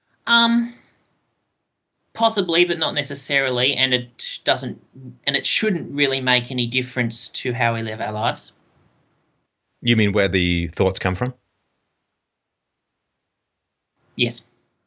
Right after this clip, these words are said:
Speaker 2: Right. And so it's lust, I'm gonna go out on a limb and say, after women. So it's, it's lusting after women or feeling lust, uh, in your loins. That is the experience of, of sin, because, of course,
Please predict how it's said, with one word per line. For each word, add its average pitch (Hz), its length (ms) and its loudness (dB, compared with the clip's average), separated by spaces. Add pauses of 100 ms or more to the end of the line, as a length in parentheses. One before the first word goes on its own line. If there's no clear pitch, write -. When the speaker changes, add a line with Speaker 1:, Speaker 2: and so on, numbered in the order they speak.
(360)
Speaker 2:
Right. 107 180 0 (340)
And 147 180 0
so 151 240 0
it's 143 380 -2
lust, 131 440 0
I'm 101 140 -2
gonna 95 220 2
go 90 240 0
out 90 140 0
on 87 80 0
a 90 40 0
limb 92 200 2
and 92 120 0
say, 95 220 4
after 87 260 0
women. 110 320 4
So 104 160 4
it's, 104 240 0
it's 120 180 2
lusting 135 360 0
after 110 280 0
women 104 280 2
or 90 100 2
feeling 101 360 2
lust, - 460 0 (500)
uh, 92 180 4
in 123 100 2
your 147 140 4
loins. 117 400 4
That 120 180 2
is 113 540 2
the 101 840 2
experience 113 560 2
of, 95 200 2
of 95 200 0
sin, 107 380 2
because, 92 240 0
of 92 80 -4
course, 95 440 2